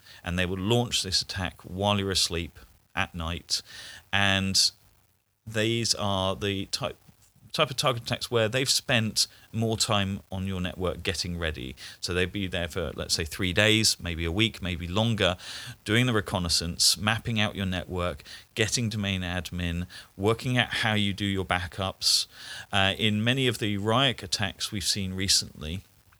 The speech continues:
which are prod-, predominantly targeting America, but we see Europe, we see, I saw one in India last week, uh, Canada, South America, they are all over the place. Um,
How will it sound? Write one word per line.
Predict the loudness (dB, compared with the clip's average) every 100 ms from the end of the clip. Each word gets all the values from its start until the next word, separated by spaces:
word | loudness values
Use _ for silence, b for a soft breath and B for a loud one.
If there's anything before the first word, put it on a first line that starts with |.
| _ _ -10 -4
which | 0 2 2
are |
prod-, | 0 0 4 4 2 -4
predominantly | 2 4 4 4 2 2 2
targeting | 0 -2 -2 -2 -2
America, | 0 2 2 0 -2 -4 -4 -12 -16 0
but | 2 2 B B
we | -2
see | 0 2
Europe, | 2 4 4 4 -2 -8
we | 0
see, | 0 0 -2
I | -2
saw | -4
one | -4 -4 -4
in | -2
India | 0 2 2 4
last | 4 2 0
week, | -2 -4 -8 B B -2
uh, | -2 0
Canada, | 0 0 2 2 2 2
South | 2 -2 -4
America, | -4 -4 -4 -4 -4
they | -2 0
are | 2 2
all | 2
over | 2
the | 0
place. | -2 -2 -2 -6 B B B B B 2
Um, | 4 4 2